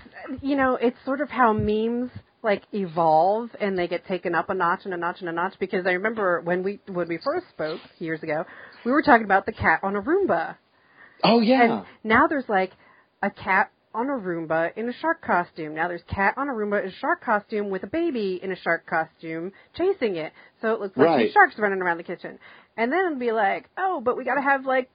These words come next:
Speaker 1: the, the little, you know, I don't know, the puppy in the," it, it's like they just keep going up and up and up. And
Speaker 2: And it's a language in and of itself, and we don't even know the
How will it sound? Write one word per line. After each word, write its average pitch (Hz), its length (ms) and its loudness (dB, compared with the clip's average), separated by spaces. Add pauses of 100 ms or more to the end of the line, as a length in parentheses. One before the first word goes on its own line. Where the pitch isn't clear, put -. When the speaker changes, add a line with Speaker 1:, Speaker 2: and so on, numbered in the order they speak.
(160)
Speaker 1:
the, 262 300 4
the 277 120 -2
little, 277 420 -8
you 254 100 -8
know, 220 300 -2 (100)
I 247 60 -6
don't 196 140 -4
know, 185 100 -6
the 208 100 -14
puppy 254 540 -6
in 214 100 -6
the," 185 360 -4
it, 226 220 -8
it's 233 140 -10
like 214 200 -6
they 214 100 -2
just 220 200 -10
keep - 140 -8
going 180 280 0
up 208 200 2
and 214 80 -4
up 190 140 -6
and 175 100 -8
up. 240 280 -4 (800)
And 98 140 2
Speaker 2:
And 151 100 6
it's 156 100 2
a 165 60 6
language 147 480 4
in 131 100 4
and 123 140 2
of 110 120 -2
itself, 131 560 0
and 117 120 -4
we 117 80 0
don't 127 220 2
even 113 340 0
know 123 580 2 (400)
the 110 560 6